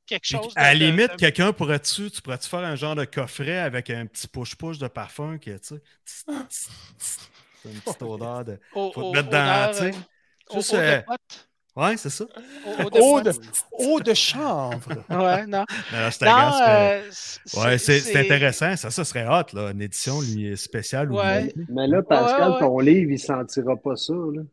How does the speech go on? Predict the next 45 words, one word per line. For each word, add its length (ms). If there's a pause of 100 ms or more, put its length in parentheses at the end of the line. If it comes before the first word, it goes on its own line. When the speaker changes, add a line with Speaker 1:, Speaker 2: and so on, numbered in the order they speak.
(460)
Speaker 1:
Non, 200
ça 140
va 80
Speaker 4:
Ton 80
Speaker 1:
sentir. 240
Speaker 4:
t-shirt 380
non 240
plus, 380
là. 240
Speaker 3:
Ça 80
va 100
Speaker 2:
Ah 40
non, 200
mais 120
Speaker 3:
sentir 140
Speaker 2:
juste 160
Speaker 3:
les 80
Speaker 2:
mon 60
push-push. 200
Speaker 3:
connaissances. 640
C'est 260
ça 180
que 60
ça 140
sent, 180
Speaker 4:
Il 60
va 120
Speaker 3:
ça 160
sent 80
la 60
Speaker 4:
sentir 180
le 60
Speaker 3:
connaissance. 480
Speaker 4:
c'est 100
pareil 320
comme 180
ton 180
t-shirt 520
d'Asie, 520
là. 100 (220)
Speaker 2:
Ah ! 560 (140)
<laughs> 1300 (1600)
Coquin, 340
bon. 440
Speaker 3:
Mais, 180